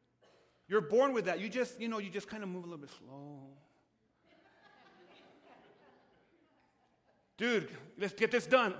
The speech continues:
"Okay." And, and when, and when they're, when they're, when they're babies, when they're ch-, when they're in,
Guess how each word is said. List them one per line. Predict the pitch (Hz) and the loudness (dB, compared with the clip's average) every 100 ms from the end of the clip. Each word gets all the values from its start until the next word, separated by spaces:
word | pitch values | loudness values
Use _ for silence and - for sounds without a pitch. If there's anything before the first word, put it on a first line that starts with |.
| 139 | -8
"Okay." | 156 180 - 190 175 165 156 151 160 _ _ _ _ _ - _ _ - - - - - - - _ _ _ _ _ _ _ _ _ _ _ _ _ - - - _ _ _ - | -8 -8 -10 -16 -16 -20 -20 -20 _ _ _ _ _ _ -20 _ _ -20 -20 -20 -20 -20 -20 -20 _ _ _ _ _ _ _ _ _ _ _ _ _ -20 -20 -20 _ _ _ -2
And, | 226 - | 2 4
and | 254 | 4
when, | 220 254 | 2 4
and | 233 | 4
when | 233 226 | 4 4
they're, | 226 226 | 4 2
when | 208 220 | 0 2
they're, | 220 214 | 2 2
when | - | 0
they're | 208 | 2
babies, | 202 240 339 311 233 214 | 4 6 6 4 2 0
when | 214 | 0
they're | |
ch-, | 208 - - | 0 -2 -4
when | 190 | -2
they're | 202 208 | 0 2
in, | 262 302 | 0 0